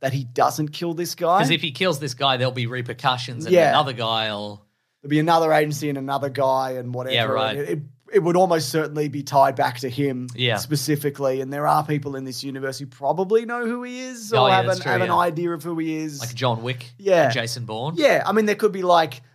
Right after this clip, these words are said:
Speaker 1: backup files of him and what he looks like that
Speaker 2: That's true.
Speaker 1: people know about. And I
Speaker 2: Mm.
Speaker 1: think he, I think he saw it as, this is a cleaner ending for him.
Speaker 2: Yes.
Speaker 1: If he makes this guy aware that if you come after me, I will be back.
Speaker 2: Mm.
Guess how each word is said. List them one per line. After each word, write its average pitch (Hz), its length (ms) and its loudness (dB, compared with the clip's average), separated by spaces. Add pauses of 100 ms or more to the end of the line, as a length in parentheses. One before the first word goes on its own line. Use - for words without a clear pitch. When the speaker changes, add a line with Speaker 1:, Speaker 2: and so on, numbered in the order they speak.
(160)
Speaker 1:
backup 151 460 2
files 139 400 2
of 139 100 -8
him 143 200 -2
and 135 100 -6
what 131 140 -2
he 135 80 -8
looks 123 320 -10
like 123 340 -2
that 123 240 -6 (220)
Speaker 2:
That's - 140 -12
true. - 140 0
Speaker 1:
people 180 200 4
know 180 220 4
about. 127 340 0
And 165 100 -6
I 156 80 0
Speaker 2:
Mm. 147 80 -4
Speaker 1:
think 170 240 -2 (640)
he, 190 320 2
I 175 100 6
think 185 200 -2
he 180 160 0
saw 160 420 2
it 147 80 0
as, 135 480 -2 (680)
this 170 220 2
is 170 100 -2
a 170 40 2
cleaner 160 420 -4
ending 147 380 -8
for - 140 -8
him. 131 500 -4
Speaker 2:
Yes. 123 360 2
Speaker 1:
If 160 160 0
he 156 180 2 (320)
makes 170 240 4
this 160 140 -4
guy 143 240 6
aware 135 280 -2
that 131 160 -8
if 135 140 -8
you 151 80 -2
come 143 220 2
after 123 280 -2
me, 127 140 -6
I 123 120 0
will 131 260 -4
be 127 120 -6
back. 117 580 -4
Speaker 2:
Mm. 123 320 -20